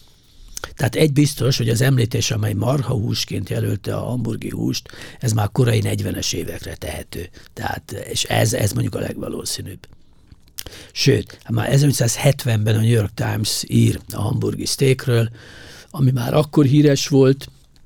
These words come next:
A hetvenhármas New York Times azt írja, hogy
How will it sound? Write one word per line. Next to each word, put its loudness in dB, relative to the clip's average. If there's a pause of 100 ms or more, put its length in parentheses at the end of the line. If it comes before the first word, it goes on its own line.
(480)
A -8
hetvenhármas 2
New 2
York 0
Times -2
azt 0
írja, 2
hogy 0